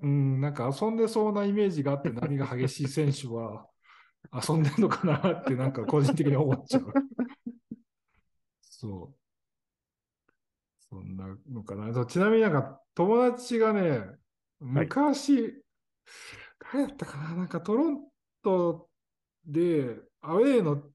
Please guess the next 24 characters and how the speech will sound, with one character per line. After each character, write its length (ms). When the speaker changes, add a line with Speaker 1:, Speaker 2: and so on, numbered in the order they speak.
Speaker 1:
チ 140
ー 100
ム 80
の 80
選 260
手 160
が 100
試 220
合 140
が 120
あ 40
る 100
二 260
日 140
前 180
ぐ 120
ら 100
い 60
に 100
な 120
ん 20
か、 200
も 260
う 120